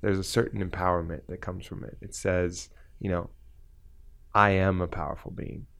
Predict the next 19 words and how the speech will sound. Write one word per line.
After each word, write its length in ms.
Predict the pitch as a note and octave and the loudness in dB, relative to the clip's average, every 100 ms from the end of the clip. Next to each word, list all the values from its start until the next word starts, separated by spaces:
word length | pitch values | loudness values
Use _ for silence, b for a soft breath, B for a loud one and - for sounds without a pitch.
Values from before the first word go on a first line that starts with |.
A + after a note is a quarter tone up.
| - | -14
you 120 | - | -10
know, 160 | F#2 - | -10 -6
and 140 | - F#2+ | 0 2
I 140 | F#2+ | 2
can 520 | - G2+ G2 F#2+ F2+ b b - | 0 0 2 2 -2 b b -4
use 380 | G#2 G#2+ A2 G2 | 4 6 6 4
my 200 | G2 F#2 | 2 2
mind 460 | F#2 F2 E2+ E2 E2+ | 2 2 0 -2 -6
to 80 | - | -2
overcome, 800 | F2+ F2 F2+ - F2+ E2 E2 - - - - - - | -2 -2 -8 -4 -2 -2 -4 -10 -20 -20 -20 -20 -16
you 140 | F#2 F2+ | -10 -6
know, 280 | F2 F#2 - - | -6 -8 -12 -12
whatever 600 | G2 F#2 F#2 F#2 F2+ F2+ | -2 2 4 4 2 0
little 300 | F2+ F#2 F2+ | 2 2 0
trivial 460 | - G2 F2+ E2+ | 2 0 2 0
thing 320 | F2 F#2 F2+ F2 | -2 -2 -2 -2
is 140 | E2 | -4
bothering 440 | F2 A2 D3 - | -2 -2 -2 -4
me." 100 | - | -8